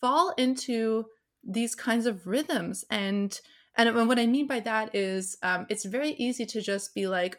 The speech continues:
"Okay, wow, this is making my life really easy." Like, I want my life to essentially be as easy as possible, <laughs> you know? Like, it's already kind of culture shock to go somewhere new and blah, blah, blah. Like, I can say, like, it's already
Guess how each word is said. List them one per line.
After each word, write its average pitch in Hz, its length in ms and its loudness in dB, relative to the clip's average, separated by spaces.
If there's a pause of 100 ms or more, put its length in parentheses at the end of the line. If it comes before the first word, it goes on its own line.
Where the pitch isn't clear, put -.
"Okay, 233 340 0
wow, 247 320 4
this 214 180 -6
is 262 140 -8
making 247 260 -2
my 240 120 -2
life 226 280 -2
really 226 240 -2
easy." 254 320 -2
Like, 208 180 0
I 311 100 10
want - 140 4
my 277 100 8
life 262 200 6
to 269 240 -2
essentially 262 360 4
be 214 120 2
as 202 140 0
easy 220 180 2
as 196 100 0
possible, 208 540 0 (100)
<laughs> 311 120 0
you 269 100 10
know? 269 320 6
Like, 214 340 2 (300)
it's 247 160 2
already 240 320 6
kind 220 220 0
of 190 80 -2
culture 196 300 -2
shock 185 280 -2
to 190 80 -2
go 180 140 0
somewhere 175 340 -4
new 247 360 4
and 202 160 0
blah, 202 140 -2
blah, 196 140 -2
blah. 214 260 2
Like, 196 320 2 (840)
I 240 100 8
can 233 180 0
say, 240 180 4
like, 240 160 2
it's 196 160 -4
already 214 800 0